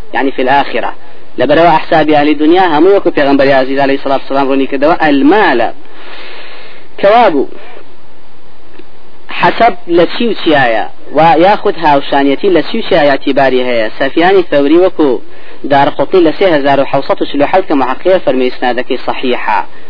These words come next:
نقل يكا فرمي: "هاوكف و هاوشاني في الحسب والدين." پێویستە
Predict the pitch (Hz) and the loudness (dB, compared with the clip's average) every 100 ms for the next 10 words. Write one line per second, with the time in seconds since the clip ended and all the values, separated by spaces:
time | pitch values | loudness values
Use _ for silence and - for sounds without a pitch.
0 | - - - 165 190 175 143 139 185 175 | -6 -4 0 0 2 2 2 2 2 2
1 | 160 143 151 170 165 165 - - - - | 2 0 2 4 2 -2 -6 -6 -6 -6
2 | - 147 147 147 220 - 151 139 139 139 | -4 2 2 2 -2 2 2 4 2 2
3 | 143 135 262 208 151 - - 208 202 156 | 0 4 4 2 0 -2 0 -2 0 -2
4 | 143 135 135 123 127 131 202 160 110 92 | 0 0 0 -2 -4 0 2 4 2 -4
5 | - - - - - - - 143 139 175 | -4 -6 -6 -4 -4 -4 -2 0 2 2
6 | 185 165 | 0 0